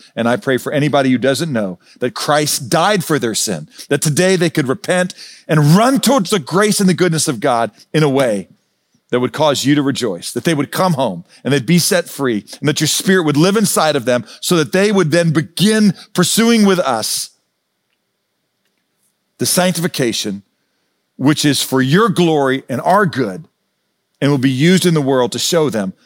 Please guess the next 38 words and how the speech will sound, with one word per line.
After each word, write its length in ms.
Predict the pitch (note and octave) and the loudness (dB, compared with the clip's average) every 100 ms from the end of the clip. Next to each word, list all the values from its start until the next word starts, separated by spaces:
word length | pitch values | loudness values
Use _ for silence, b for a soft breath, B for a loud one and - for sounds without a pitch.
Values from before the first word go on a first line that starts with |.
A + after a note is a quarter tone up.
| _ | _
the 80 | A2 | -6
power 360 | - C3 G#2+ | -2 0 0
of 140 | F#2+ - | -4 -8
God. 260 | E2 - _ _ _ _ _ _ | -14 -14 _ _ _ _ _ _
We 120 | A2 A2 | -4 -2
love 280 | G#2+ C3 | 0 0
you 180 | C3 C#3 | 0 0
and 100 | A2+ | 0
we 100 | G#2+ | -2
thank 340 | G#2 G#2 F2+ - | -4 -6 -6 -10
you 160 | D#2 _ _ _ | -14 _ _ _
for 100 | - | -8
a 60 | A2 | -6
chance 320 | - C3 A#2+ | -2 -4 -4
to 100 | - | -6
be 220 | G#2+ G2+ b b | -4 -4 b b
sharpened, 600 | - - C3+ C3+ B2+ A#2+ - | -10 -2 -2 -2 -4 -4 -2
edified, 480 | C3 - C3 A#2+ | -2 -2 -2 -2
and 140 | G#2 G2 | -2 -4
reminded 420 | F#2 G2+ B2 B2+ | -4 -2 -2 -4
this 200 | A#2+ - | -6 -8
morning. 260 | G2 E2 E2 _ _ _ _ _ _ _ _ _ - | -12 -14 -20 _ _ _ _ _ _ _ _ _ -4
Let 160 | A2+ | -2
us 100 | A#2 | -2
be 140 | - B2 | -2 -2
your 140 | A#2 | -2
church. 520 | - F2 D#2+ - - _ _ _ _ _ _ _ - | -4 -10 -12 -16 -20 _ _ _ _ _ _ _ -6
Thank 320 | A#2+ B2 C3 | -2 -2 0
you 80 | A#2+ | -2
that 140 | A#2+ | -2
we're 160 | G2+ - | -6 -10
holy 600 | - B2 C3 C3 C3+ C3 b _ | -6 -2 0 0 -2 -6 b _
because 240 | A2 A#2 | -8 -6
of 80 | F#2+ | -6
what 120 | F#2+ | -8
you 240 | A2+ A2 B2+ | -4 -2 -2
have 180 | B2 | -4
done. 340 | F#2+ F2+ D2 | -6 -8 -10